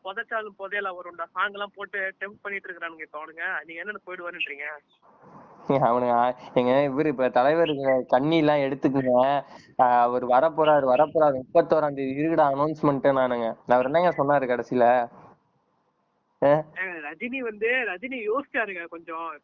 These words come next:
Speaker 1: வந்தா பேரு கெட்டு போயிடும், படம் ஓடாது, சம்பாதிக்க முடியாதுன்னு.
Speaker 2: கண்டிப்பா. அந்த ஆளு உஷார்.
Speaker 1: இவரு யோசிக்கல, வந்துட்டாரு. சினிமா ரியாலிட்டி எல்லாம் ஒண்ணு நினைச்சு வந்துட்டாரு.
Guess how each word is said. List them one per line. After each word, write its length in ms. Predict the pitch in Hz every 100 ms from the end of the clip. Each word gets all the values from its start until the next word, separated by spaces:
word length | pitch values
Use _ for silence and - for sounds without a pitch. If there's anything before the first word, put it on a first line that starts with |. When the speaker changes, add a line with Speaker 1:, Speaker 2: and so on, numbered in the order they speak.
| -
Speaker 1:
வந்தா 380 | 151 190 196 233
பேரு 240 | 190 202 208
கெட்டு 220 | 175 170
போயிடும், 280 | 165 156 170
படம் 360 | 147 175 180 165
ஓடாது, 320 | 170 156 160
சம்பாதிக்க 460 | 147 147 160 156
முடியாதுன்னு. 600 | 139 135 127 127 123 117 -
Speaker 2:
கண்டிப்பா. 560 | - 135 143 131 123 - - - - _ - -
அந்த 240 | - 127
ஆளு 200 | 165 170
உஷார். 140 | 151 180
Speaker 1:
இவரு 300 | 180 240 233
யோசிக்கல, 520 | 262 247 214 185 180 -
வந்துட்டாரு. 540 | - 143 143 202 180 180
சினிமா 360 | 202 196 220 214
ரியாலிட்டி 300 | 208 202 190
எல்லாம் 200 | 185 180
ஒண்ணு 160 | 170
நினைச்சு 260 | 185 165 -
வந்துட்டாரு. 380 | 160 151 160